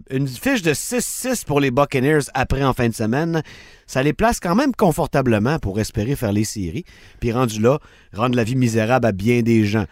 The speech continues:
Sûr que Tom, c'est pas aussi le fun à avoir joué qu'avant, hein, c'est, elle sort moins vite, beaucoup de passes imprécises,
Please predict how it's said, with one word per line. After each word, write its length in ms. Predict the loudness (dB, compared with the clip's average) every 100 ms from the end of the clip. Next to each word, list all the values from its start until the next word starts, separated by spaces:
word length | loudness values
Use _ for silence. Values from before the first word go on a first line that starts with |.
| -12 -20
Sûr 160 | -4 -2
que 120 | 0
Tom, 380 | -2 0 0 0
c'est 100 | -4
pas 80 | -4
aussi 140 | -4
le 60 | -2
fun 200 | 0 2
à 80 | 2
avoir 240 | 4 4
joué 240 | 4 2 2
qu'avant, 300 | 2 2 2 2 0
hein, 20 |
c'est, 280 | 0 0 0 -4 -20 -20 -12 -4
elle 120 | -4
sort 280 | 0 2 2
moins 320 | 2 2 0
vite, 260 | -2 -2 -8 _ -16
beaucoup 220 | -10 -10
de 40 | -2
passes 300 | 2 2 0
imprécises, 720 | -2 0 -2 -2 0 0 0